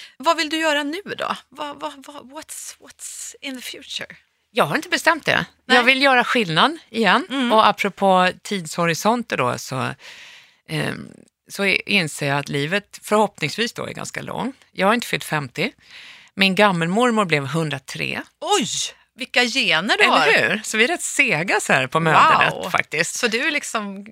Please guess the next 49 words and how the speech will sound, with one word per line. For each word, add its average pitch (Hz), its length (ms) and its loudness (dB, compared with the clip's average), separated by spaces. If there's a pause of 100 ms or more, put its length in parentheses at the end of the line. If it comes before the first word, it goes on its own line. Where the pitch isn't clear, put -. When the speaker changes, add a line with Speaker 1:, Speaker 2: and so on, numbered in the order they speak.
Speaker 1:
knappt - 680 -10
halv-, 175 320 0
du 226 60 -4
är 208 60 0
ju 269 60 0
inte 233 180 -6
i 165 60 -4
närheten 214 420 2
av 269 80 0
halvvägs 165 340 4
då, - 60 4
Speaker 2:
Nej. - 60 4
Speaker 1:
förmodligen, 190 300 2
för 202 100 -4
vi 226 160 -4
blir 196 120 -6
ju 202 60 -4
bara 240 160 -2
äldre 165 300 -2
och 156 40 -4
äldre 208 200 -8
också. - 400 -8
Speaker 2:
Så - 120 -2
jag 160 80 4
ska - 140 -4
nog 311 160 -2
hinna 185 180 0
hitta 151 240 -4
på - 240 -6
något - 260 -10
igen. 60 320 0
Jag 170 120 0
har 190 100 2
Speaker 1:
Mm. 240 120 4
Speaker 2:
aldrig 202 280 0
varit 226 420 -6
liksom... 160 440 -12
jag 190 100 0
har 202 60 4
alltid 226 300 2
hittat 262 240 -4
på 143 180 0
grejer 110 480 -4 (240)
och 143 220 0
jag 147 80 2
har - 60 -2
aldrig 131 340 0
varit 127 140 -2
arbetslös. - 720 -6